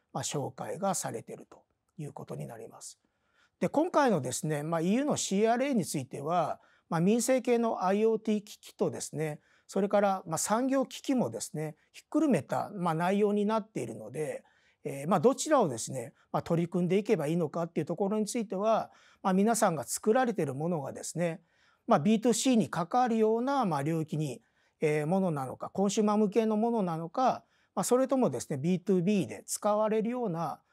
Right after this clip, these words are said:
まあ、ものなのかっていうことでですね、弊社の方では、まあ、民生系のものであれば、まあ、イーエヌの三ゼロ三の六四五ですね。それから産業系の方については、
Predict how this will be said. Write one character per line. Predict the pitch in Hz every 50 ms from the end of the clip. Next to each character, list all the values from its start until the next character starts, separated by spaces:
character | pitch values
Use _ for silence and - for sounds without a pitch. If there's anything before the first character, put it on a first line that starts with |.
| _ -
ま | 208 180
あ、 | 175
も | 196 240
の | 247 233
な | 202 196 185
の | 185 180
か | 185 233 240
っ | 240 -
て | - 170
い |
う | 143
こ | 143 143
と | 131 - 127
で | 120 113
で | 107 113 -
す | - - 143
ね、 | 170 175 170 175 - _ _ _ _ _
弊 | - 226 247
社 | 233 254
の | 233 240 220
方 | 247 254 240
で | 262 277
は、 | 302 302 262 175 - - _ _ _
ま | - 160
あ、 |
民 | 151 165 196 226 214
生 | - 254 254
系 | 214 - 254 247
の | 254 247
も | 247 277 302
の | 311 294 208
で | 190
あ | 180 196
れ | 240 262 254
ば、 | 285 247 170 - - - _ _ _ _ _ _ _
ま | - 196
あ、 | 175
イ | 175 175 185
ー | 190
エ |
ヌ | 180 165
の | 143 -
三 | - 151 147 147
ゼ | 143 160
ロ | 147 151
三 | - - 127 123
の | - -
六 | - - - - - -
四 | - 110 95
五 | - - - - _ _
で | -
す | - -
ね。 | 156 160 156 - _ _ _ _ _
そ | - 226
れ | 214 220
か | 220 226
ら | 220 208
産 | - - 214 233 233
業 | 247 240
系 | - 254 247
の | 240 247 208
方 | 262 277 269
に | 240 214
つ | - 233
い | 226 214
て | 226 226
は、 | 233 247 247 208 - -